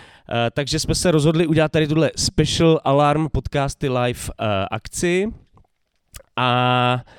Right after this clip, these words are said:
aby to celé získalo ještě nějakou takovou metarovinu, tak jsme si do dnešního podcastu pozvali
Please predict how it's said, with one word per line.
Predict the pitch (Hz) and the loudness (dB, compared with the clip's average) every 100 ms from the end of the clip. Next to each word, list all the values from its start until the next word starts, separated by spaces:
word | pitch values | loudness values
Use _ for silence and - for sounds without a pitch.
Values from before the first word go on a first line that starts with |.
| - - - _ | -20 -20 -20 _
aby | - 123 | -2 0
to | 156 175 | 0 -2
celé | - - 175 170 | 0 2 4 2
získalo | 165 156 - 180 170 | 2 -2 -4 -4 -2
ještě | 160 - 170 | -2 -4 -4
nějakou | 156 143 123 | -4 -4 -4
takovou | 143 - 151 | -4 -2 -2
metarovinu, | 127 120 151 151 165 165 160 165 160 165 170 - - - - | 0 -2 0 0 2 2 2 4 4 2 -2 -14 -20 -20 -10
tak | - 135 | -4 -2
jsme | - 151 | -2 -2
si | 135 151 | 0 -2
do | 135 135 131 131 | 2 2 2 0
dnešního | 120 131 - 143 143 139 | -2 -4 -2 2 4 2
podcastu | - 127 - 127 123 - 139 | 0 -4 0 0 0 -2 -2
pozvali | 127 120 123 123 120 120 | 0 0 2 2 2 0